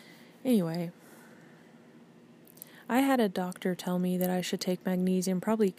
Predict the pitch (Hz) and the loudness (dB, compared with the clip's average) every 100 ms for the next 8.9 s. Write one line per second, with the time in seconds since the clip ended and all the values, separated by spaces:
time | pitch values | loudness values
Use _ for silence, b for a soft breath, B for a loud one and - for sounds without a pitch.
0 | - 180 185 - - 185 180 180 185 - | -6 -2 -2 -2 -4 -2 0 0 -4 -6
1 | 196 202 - - - - 214 - - - | -6 -2 -2 -4 -8 -6 -6 -4 -6 -6
2 | - - - B B B B B B B | -8 -8 -14 B B B B B B B
3 | B - 214 220 254 294 - - 208 190 | B -4 2 4 4 0 -4 0 2 2
4 | - 240 233 214 202 190 185 190 - 190 | 0 -2 0 2 2 2 -2 -4 0 0
5 | 190 185 - - - 180 175 175 180 208 | 0 0 -4 -2 0 0 0 -2 -4 -4
6 | 190 185 196 180 180 - 240 233 175 170 | -4 -2 -4 -6 -8 -2 2 4 2 -2
7 | - 185 170 185 180 175 185 226 - 233 | -6 -8 -6 -2 -2 -2 -2 -2 -2 -2
8 | 233 214 - 202 202 196 175 - - | 0 0 0 -2 -2 -4 -6 -6 -6